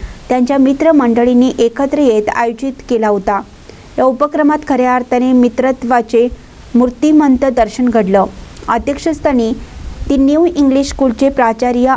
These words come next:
आर पी पाटील हे होते. कार्यक्रमात यश देसाई, विनायक कळमरकर, समृद्धी वाके, श्रावणी कोपारडे यांनी मनोगत व्यक्त करत स्मृतीच्या सुरावटींना आवाज दिला.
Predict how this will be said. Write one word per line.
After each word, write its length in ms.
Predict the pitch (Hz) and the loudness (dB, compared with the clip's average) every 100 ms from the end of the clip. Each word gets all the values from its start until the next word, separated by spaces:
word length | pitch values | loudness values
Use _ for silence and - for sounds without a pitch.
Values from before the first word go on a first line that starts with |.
| - | 0
आर 180 | 240 247 | -2 -2
पी 180 | 277 285 | 0 0
पाटील 400 | 277 233 247 254 | 0 -2 -2 0
हे 120 | 247 | 2
होते. 460 | 220 208 214 202 - - - - - | 2 2 2 -2 -6 -16 -16 -8 -4
कार्यक्रमात 520 | 262 277 330 320 320 302 | -2 0 0 2 0 0
यश 300 | 262 277 - | -2 -2 -2
देसाई, 460 | 247 233 240 202 214 - - - - | -2 0 0 0 -4 -10 -20 -18 -4
विनायक 440 | 220 262 262 285 302 - - - - - | 0 4 4 2 0 -6 -20 -20 -20 -4
कळमरकर, 680 | 262 262 302 302 - 220 202 - - - - - - - - - | 0 2 2 2 0 0 -2 -6 -14 -20 -20 -20 -20 -20 -8 -2
समृद्धी 460 | 277 262 311 302 | 0 0 0 0
वाके, 560 | 311 254 240 240 208 190 - - - - | 0 0 -2 0 -2 -2 -10 -18 -20 -8
श्रावणी 380 | - 240 247 269 | -2 0 2 0
कोपारडे 640 | 311 247 220 277 269 226 202 - - - - | 2 0 0 -2 -2 0 -2 -4 -14 -8 0
यांनी 140 | 262 | 2
मनोगत 520 | 262 262 285 302 302 | 4 4 2 0 0
व्यक्त 240 | 262 220 247 | -4 -2 -4
करत 220 | 247 226 202 | 0 0 -2
स्मृतीच्या 720 | - 254 247 269 262 294 302 - - - - - - - - - | 0 0 2 0 2 0 0 -6 -16 -16 -18 -20 -20 -18 -8 -2
सुरावटींना 880 | 277 311 359 - 294 285 233 226 - | 2 2 0 2 4 6 4 0 -4
आवाज 360 | 247 240 269 262 262 | -4 -2 -2 -2 -2
दिला. 280 | 208 208 | 0 0